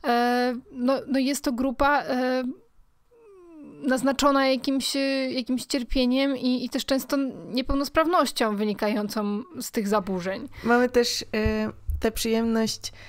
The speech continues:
Speaker 2: i przywilej, żeby dołożyć coś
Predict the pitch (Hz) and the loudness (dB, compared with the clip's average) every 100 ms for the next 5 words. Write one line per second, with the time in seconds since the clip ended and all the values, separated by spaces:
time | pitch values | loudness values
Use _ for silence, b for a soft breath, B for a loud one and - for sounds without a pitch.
0 | B B - 202 202 202 202 - 214 220 | B B -6 -2 0 0 -2 -4 0 2
1 | 214 214 208 190 208 208 B B B - | 4 4 0 2 2 2 B B B 0
2 | 214 220 226 226 214 - - - 226 208 | 4 4 4 2 -2 -6 -8 -4 0 0